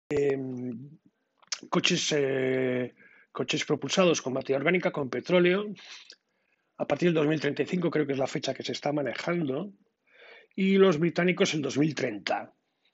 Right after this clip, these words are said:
O sea, en nada, en nada. Recordaros que ha habido reunión de la opep. Esto, claro, tiene problemas geopolíticos importantes, muchos, porque el petróleo se hunde. Hay petróleo,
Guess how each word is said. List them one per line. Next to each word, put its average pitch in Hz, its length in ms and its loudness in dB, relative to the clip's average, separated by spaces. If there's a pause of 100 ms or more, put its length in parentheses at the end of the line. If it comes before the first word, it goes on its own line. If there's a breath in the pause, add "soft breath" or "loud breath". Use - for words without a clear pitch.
(200)
O - 80 -20
sea, 135 160 -6
en 123 140 -8
nada, - 360 -10 (460)
en 127 220 -10
nada. 127 300 -12 (680 soft breath)
Recordaros 165 460 0
que - 80 2
ha 202 40 6
habido 185 180 6
reunión 131 340 -4
de 175 80 2
la 185 120 4
opep. 202 560 0
Esto, - 260 -4
claro, 196 160 6
tiene 170 160 0
problemas 170 340 0
geopolíticos 170 640 -4
importantes, 160 640 -6
muchos, 165 400 -2
porque - 220 -8
el 143 60 -6
petróleo 139 300 -10
se 143 160 -4
hunde. 123 280 -12 (1080 loud breath)
Hay 196 240 4
petróleo, - 640 -6